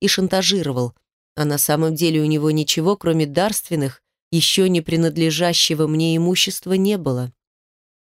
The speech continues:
А как же Горский? Разве он больше не хозяин? Это он объяснит вам сам.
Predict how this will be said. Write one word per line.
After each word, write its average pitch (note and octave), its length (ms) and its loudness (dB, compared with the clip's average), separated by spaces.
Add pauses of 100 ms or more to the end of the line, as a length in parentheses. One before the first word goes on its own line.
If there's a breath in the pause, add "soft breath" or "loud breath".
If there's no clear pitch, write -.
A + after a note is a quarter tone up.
(540)
А D#3+ 60 -8
как E3+ 240 -4
же E3 100 -2
Горский? E3 580 -4 (720)
Разве F3 460 0
он F3+ 280 0
больше F3 420 -2
не E3 100 -2
хозяин? F#3+ 720 -4 (920)
Это B3+ 260 2
он C#4 120 4
объяснит A3+ 460 0
вам G#3 200 0
сам. D#3 420 -2